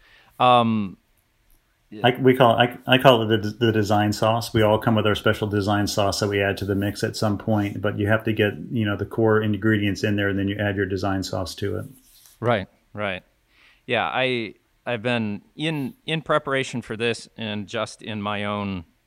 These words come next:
Speaker 1: interest in philosophically what this process is about, a-, as you've designed and made a, an outlet to, uh,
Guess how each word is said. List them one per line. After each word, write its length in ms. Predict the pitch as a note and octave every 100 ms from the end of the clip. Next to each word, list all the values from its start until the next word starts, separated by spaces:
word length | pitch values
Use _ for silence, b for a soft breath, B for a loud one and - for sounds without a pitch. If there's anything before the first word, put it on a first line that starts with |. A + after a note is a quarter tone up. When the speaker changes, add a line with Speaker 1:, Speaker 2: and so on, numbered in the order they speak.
| _ _ _ _ _ -
Speaker 1:
interest 580 | A#2+ - A2+ F#2+ - _
in 540 | A2 G#2+ G#2 G2 F#2 F2+ _ _
philosophically 920 | - B2 A2+ - G2+ G#2 G#2 - G2+
what 340 | F#2 F#2+ G#2 -
this 160 | G2+
process 600 | - - G2+ F#2 G2+ - G2+
is 100 | F#2
about, 460 | F2 F#2 F#2 F#2 _ _ _ _ _
a-, 180 | G2+ -
as 320 | G2+ G#2 G2+
you've 220 | A2 A2 -
designed 640 | G2+ G#2 G#2 G2 F#2+ - _ _ -
and 220 | G2+ F#2
made 420 | G2+ G#2 F#2 E2+ -
a, 320 | G2 F2+ E2+ _ _ _ _ -
an 160 | G#2 -
outlet 500 | A#2 B2 G#2 F2+ -
to, 460 | - G#2 F2+ F2+ _ _ G2+
uh, 340 | F2+ D#2 D2